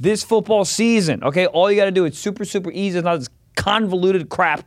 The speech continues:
that's all over the place, okay? And you just, you just select two or more players, you pick more or less than their projected stats, and you place your entry. Bada bing, bada boom, you win some freaking money, okay? Quick withdrawals,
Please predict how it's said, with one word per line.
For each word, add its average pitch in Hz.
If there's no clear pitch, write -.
that's 151
all 165
over 156
the 135
place, 107
okay? 190
And 147
you 151
just, 139
you 156
just 143
select 139
two 269
or 175
more 202
players, 196
you 147
pick 160
more 185
or 165
less 185
than 160
their 143
projected 151
stats, -
and 220
you 147
place 180
your 147
entry. 175
Bada 139
bing, 190
bada 135
boom, 185
you 123
win 165
some 156
freaking 156
money, 147
okay? 151
Quick 214
withdrawals, 190